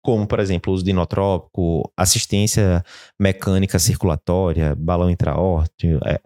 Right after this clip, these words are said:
é, balão intraórtico, ecmo, coisas do tipo, né? Então, é uma estratégia ali que você vai usar de forma temporária, se tudo der certo, que pode sim piorar agudamente ali um pouco a situação da pós-carga cardíaca, mas vai ser necessário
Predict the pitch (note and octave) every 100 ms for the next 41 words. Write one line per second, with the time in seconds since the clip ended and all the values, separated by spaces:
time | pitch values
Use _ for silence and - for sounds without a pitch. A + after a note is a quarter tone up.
0 | C#2 - - D#2+ D2 D2+ E2+ E2+ F2 E2
1 | D#2+ E2 - D#2 F#2+ - D#2 - F#2 F#2
2 | G2+ - - - E2 A2 - - - -
3 | C3 G3 _ _ _ B2 D3 - E3+ D3+
4 | A#2+ A#2+ A2+ F2 D#2 G2 - G2 G2 F#2+
5 | E2 E2 - E2 E2+ - _ - C3 -
6 | A#2+ F#2 E2+ E2+ B2 E3 - F#2 - E2+
7 | D#2 E2+ - C#2 C#2+ F2 - F#3 _ _
8 | _ C#3 C#3 B2 C#3 D#3 - A#2 - B2+
9 | G2+ F#2 G2+ F#2+ G#2+ A2 G2 F2 F2+ G2
10 | F2 F#2 F#2 F2 E2 - F2 - - -
11 | F#2 G2+ F#2+ G2 F2+ A#2 B2 - F2+ F2+
12 | F#2 G#2 G2 F2 A#2+ F#3 D#3+ C#3+ D#3 D3+
13 | E3 D3+ D#3 - G2+ F2 F#2